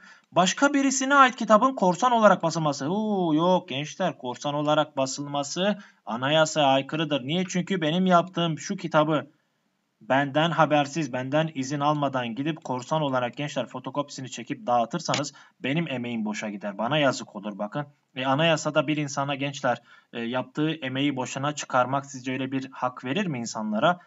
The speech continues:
Tabii ki vermez. O yüzden C. Peki bakalım D, D aykırı bir durum var mı? Yeni fikirlerin uluslararası alanda da korunması. Yok, fikirlerin korunmasında bir olumsuzluk yoktur çocuklar.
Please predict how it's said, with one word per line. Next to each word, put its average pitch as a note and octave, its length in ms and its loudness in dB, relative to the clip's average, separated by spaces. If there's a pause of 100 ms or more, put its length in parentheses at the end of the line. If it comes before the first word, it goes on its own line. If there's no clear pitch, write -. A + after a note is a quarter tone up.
(180)
Tabii A2+ 300 -4
ki A#2+ 120 -8
vermez. B2 360 -4
O A#2+ 100 -8
yüzden A2 340 -4
C. A2+ 160 -8
Peki F#3+ 220 -6
bakalım G#3 400 0
D, G#3+ 380 2
D G#3 280 0 (260)
aykırı C#3+ 380 0
bir C3 180 0
durum B2 200 -4
var A2+ 140 0
mı? G3+ 200 0 (260)
Yeni G#3 240 0
fikirlerin A3+ 600 0
uluslararası F#3+ 720 2
alanda D#3+ 360 2
da - 120 -2
korunması. C#3 600 -2
Yok, G3 220 -4
fikirlerin F3+ 540 -4
korunmasında D#3 720 -4
bir E3 280 -4
olumsuzluk C#3+ 720 -6
yoktur D3+ 320 -6
çocuklar. D3 500 -6